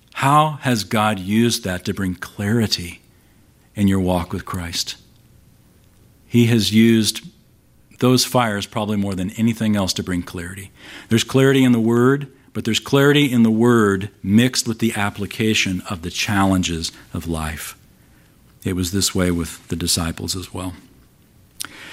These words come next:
Well, moving on. James and John ask for the best seats in the house, and Jesus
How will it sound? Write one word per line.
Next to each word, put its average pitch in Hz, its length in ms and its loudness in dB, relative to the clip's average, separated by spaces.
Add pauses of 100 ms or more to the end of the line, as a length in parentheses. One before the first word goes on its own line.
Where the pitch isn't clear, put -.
(360)
Well, 123 280 2 (1120)
moving 139 240 2
on. 104 340 2 (800)
James 135 320 4
and 123 120 6
John 123 360 4
ask 123 320 0
for 120 80 -4
the 104 80 -4
best 123 300 0
seats 127 240 2
in 110 80 2
the 104 80 2
house, 117 720 2
and 101 400 2
Jesus 113 800 2